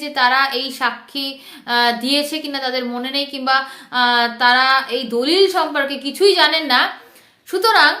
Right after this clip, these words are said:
এই যে, আহ, দলিলটা, অর্থাৎ এই যে উইলটা, এই উইলটা কিন্তু বাতিল বলে ঘোষণা করেন এবং, আহ, যেহেতু সাক্ষীরা এই, আহ,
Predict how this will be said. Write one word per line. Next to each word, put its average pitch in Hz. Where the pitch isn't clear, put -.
এই 415
যে, 381
আহ, 226
দলিলটা, 381
অর্থাৎ 254
এই 320
যে 311
উইলটা, 359
এই 269
উইলটা 339
কিন্তু 285
বাতিল 240
বলে 233
ঘোষণা 240
করেন 247
এবং, 285
আহ, 220
যেহেতু 381
সাক্ষীরা 339
এই, 262
আহ, 214